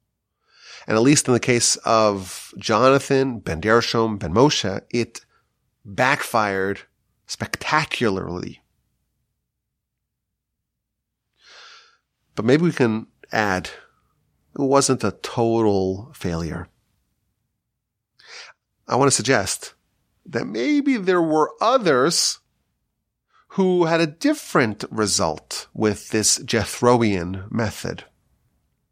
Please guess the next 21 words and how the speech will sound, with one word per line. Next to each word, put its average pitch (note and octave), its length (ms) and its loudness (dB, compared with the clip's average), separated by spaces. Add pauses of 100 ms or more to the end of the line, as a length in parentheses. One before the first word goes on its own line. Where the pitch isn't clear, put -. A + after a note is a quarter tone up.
(880)
In C#3+ 80 0
our E3 80 4
parsha, E3 320 2
we B2+ 120 4
read B2+ 100 2
about A#2+ 540 0 (280)
Pinchas. D3+ 560 -2 (1120)
Pinchas F3+ 580 0
and B2+ 160 -4
his A#2+ 320 0
pedigree. F#2+ 580 -6 (1120)
Well, A#2 300 4
who D3+ 140 4
did G3 80 -2
he - 20 -2
come G3+ 180 4
from? G#3 280 4
The G3+ 100 4
daughters A3+ 500 4
of G3+ 220 2
Putiel. D3 840 -2